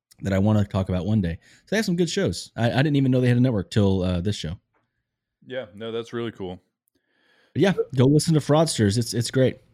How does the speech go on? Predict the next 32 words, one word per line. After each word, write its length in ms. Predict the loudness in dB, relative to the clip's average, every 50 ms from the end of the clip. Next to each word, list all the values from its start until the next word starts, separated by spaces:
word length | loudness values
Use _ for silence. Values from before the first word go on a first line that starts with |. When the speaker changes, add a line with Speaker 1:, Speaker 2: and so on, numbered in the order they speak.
| _ _ _ _ _ _ -12
Speaker 2:
So 160 | -6 -6 -4
now, 400 | -2 -2 0 0 0 -2 -4 -8 _ _ _ _ _ _ _ _ _ _ _ _ _ _ -4
our 160 | -2 -2 -2
first 680 | -4 _ -6 -4 -4 -4 -4 -6 -8 -14 -18 -20 -20 _ _ -16
recommendation 1160 | -10 -6 -6 -6 -6 -6 -8 -10 -10 -6 -6 -4 -4 -4 -6 -8 -10 -12 -12 -12 -16 -18 -20 _ _ _ _ _ _ _ _ _ _ _ _ _ _
for 200 | _ -12 -10 -10
twenty 480 | -10 -10 -10 -6 -6 -4 -4 -4 -6 -8
twenty-one. 680 | -10 -10 -8 -6 -6 -6 -6 -6 -6 -6 -6 -8 -10 -16 _ _ _ _ _ _ _ _ _ _ _ _ _ _ _ _ -6
And 380 | -2 -2 0 0 0 -2 -4
this 220 | -4 -6 -6 -6 -8
is 120 | -14 -12 -10
one 340 | -8 -6 -4 -4 -4 -4
that 140 | -4 -2 0
I 120 | 0 -2 -2
found, 540 | -4 -4 -4 -2 -2 -2 -2 -4 -4 -6
and 160 | -8 -8 -4 -4
I 80 | -4
thought 320 | -4 -2 0 0 0 -2 -2
that 100 | -4 -4
it 40 | -4
would 120 | -6 -6
be 240 | -6 -6 -6 -6 -6
a 140 | -8 -8 -10
great 400 | -10 -10 -8 -4 -4 -4 -4 -6
one 200 | -8 -8 -8 -8
that 160 | -8 -10 -10
Kirk 260 | -8 -6 -4 -4 -4 -6
would 120 | -8 -6
like 200 | -4 -4 -4 -6
'cause 180 | -8 -10 -8 -8
it 140 | -8 -10 -10
sounded 680 | -14 -10 -8 -6 -6 -6 -6 -6 -6 -8 -8 -10 -14